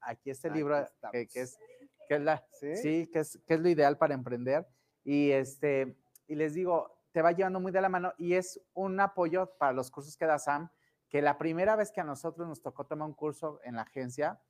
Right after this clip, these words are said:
Speaker 1: la verdad es que te sorprendes porque nunca esperas que un curso tan, sea tan dinámico y pueda llevarte,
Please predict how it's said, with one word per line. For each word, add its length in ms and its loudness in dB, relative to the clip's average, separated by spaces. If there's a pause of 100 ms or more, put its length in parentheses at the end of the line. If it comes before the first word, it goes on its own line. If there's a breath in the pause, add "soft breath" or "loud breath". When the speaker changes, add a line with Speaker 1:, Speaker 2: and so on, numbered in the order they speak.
(300)
Speaker 1:
la 120 0
verdad 160 2
es 20 -20
que 80 -8
te 140 -14
sorprendes 440 -8
porque 260 -10
nunca 200 -6
esperas 360 -4
que 100 -10
un 100 -10
curso 280 -10
tan, 220 -4
sea 320 -4
tan 200 -4
dinámico 720 -6 (240 soft breath)
y 100 -10
pueda 300 2
llevarte, 640 0